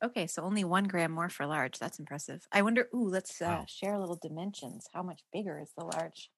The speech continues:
Speaker 2: Oh, I have, I
Speaker 1: Vertically?
Speaker 2: have the dimensions here,
Speaker 1: Okay,
Speaker 2: actually,
Speaker 1: right on.
Speaker 2: on the website. Uh, the large is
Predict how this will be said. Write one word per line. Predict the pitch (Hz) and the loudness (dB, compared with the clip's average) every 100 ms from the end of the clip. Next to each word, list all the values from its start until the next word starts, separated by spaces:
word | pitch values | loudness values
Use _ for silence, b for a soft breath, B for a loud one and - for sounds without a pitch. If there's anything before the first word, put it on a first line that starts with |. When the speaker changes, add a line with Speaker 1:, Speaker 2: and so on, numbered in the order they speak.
| - | -4
Speaker 2:
Oh, | 113 | 0
I | 110 | 0
have, | 113 131 | 2 4
I | 123 | 2
Speaker 1:
Vertically? | 104 117 139 | 0 0 2
Speaker 2:
have | 135 117 | 2 0
the | |
dimensions | 110 110 117 113 110 92 - | -4 -2 -2 -2 -6 -10 -6
here, | 131 117 | -2 2
Speaker 1:
Okay, | 98 190 | 4 4
Speaker 2:
actually, | 156 - - 104 | 2 -2 -6 -4
Speaker 1:
right | 175 | -2
on. | 165 82 | -2 -6
Speaker 2:
on | 98 95 92 | -8 -8 -8
the | 90 | -8
website. | 98 151 123 - 87 87 - - _ - | -2 -2 -2 -6 -6 -10 -14 -20 _ -4
Uh, | 113 113 110 | 2 4 4
the | 110 113 | 4 2
large | 120 135 156 151 - - | 4 6 6 2 -4 -2
is | 135 127 117 107 | 0 2 0 -4